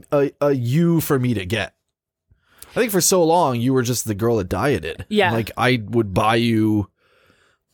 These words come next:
Speaker 1: like, exercise equipment or
Speaker 2: Yeah.
Speaker 1: gym memberships, but
Speaker 2: I
Speaker 1: it
Speaker 2: mean,
Speaker 1: was very surface level.
Speaker 2: Yeah. Yeah, I,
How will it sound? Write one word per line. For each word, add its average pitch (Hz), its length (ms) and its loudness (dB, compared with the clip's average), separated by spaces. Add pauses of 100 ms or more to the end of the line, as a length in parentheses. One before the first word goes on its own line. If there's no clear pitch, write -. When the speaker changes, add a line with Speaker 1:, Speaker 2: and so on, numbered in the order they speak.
Speaker 1:
like, 104 220 -2
exercise 104 520 0
equipment 110 500 0
or 98 140 -2
Speaker 2:
Yeah. 95 320 0
Speaker 1:
gym 139 160 2
memberships, 107 580 -2
but 127 100 -4
Speaker 2:
I 135 40 2
Speaker 1:
it - 20 4
Speaker 2:
mean, 294 100 4
Speaker 1:
was 247 180 0
very 151 200 2
surface 117 420 -2
level. 113 300 -6
Speaker 2:
Yeah. 190 380 -2 (400)
Yeah, 302 140 0
I, 277 360 0